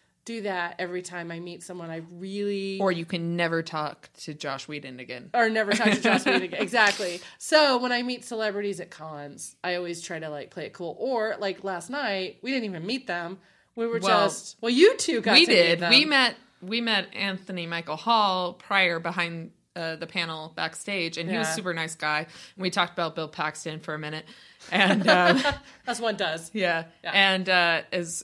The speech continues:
Speaker 2: so that was fun. But he was really nice and laid
Speaker 1: Yeah.
Speaker 2: back and, and cool. And I told Jason, 'cause we had just, <laughs> we had just eaten lunch at a vegan restaurant.
Speaker 1: Yeah.
Speaker 2: And, and we get out to the panel in front then, and I lean over to him and I said, "I shouldn't admit this on air."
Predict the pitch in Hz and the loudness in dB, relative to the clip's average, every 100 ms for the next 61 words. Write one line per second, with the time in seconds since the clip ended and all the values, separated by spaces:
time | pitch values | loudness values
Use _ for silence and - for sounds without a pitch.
0 | - 175 208 180 190 185 180 156 160 226 | -10 -6 -2 2 2 0 -2 -4 -4 -4
1 | 240 226 226 214 180 170 180 180 208 175 | -4 -4 -2 -2 0 -2 -2 -2 0 0
2 | 151 165 165 151 151 151 - _ - 165 | 2 2 0 -10 -10 -12 -16 _ -10 -8
3 | 165 233 190 165 165 175 170 165 170 156 | -4 0 2 0 -2 -6 -4 -6 -6 -12
4 | 156 175 165 160 175 - 202 - - - | -12 -8 -8 -6 -10 -8 -10 -12 -20 -20
5 | - - - 262 247 190 240 233 - _ | -16 -16 -10 -2 -2 -2 -6 -6 -8 _
6 | 208 196 202 180 180 190 180 156 147 165 | -8 -8 -6 -4 -4 -4 -4 -4 -6 -10
7 | - 175 170 170 160 135 147 - 151 147 | -8 -6 -4 -6 -4 -4 -4 -6 -6 -6
8 | 151 - 220 196 190 165 175 - _ _ | -6 -4 0 2 2 -2 -6 -16 _ _
9 | _ _ _ _ - 196 202 185 190 - | _ _ _ _ -6 -2 -2 0 -2 2
10 | 180 - - 160 165 170 170 170 156 156 | 0 -2 -10 -14 -10 -6 -6 -6 -8 -10
11 | 165 165 175 156 156 160 156 156 156 170 | -10 -8 -8 -6 -6 -8 -10 -12 -8 -8
12 | 165 165 165 156 160 151 147 147 160 147 | -6 -6 -6 -6 -8 -10 -10 -10 -6 -6
13 | 143 160 156 147 147 156 165 160 147 151 | -6 -8 -10 -12 -14 -14 -14 -14 -10 -10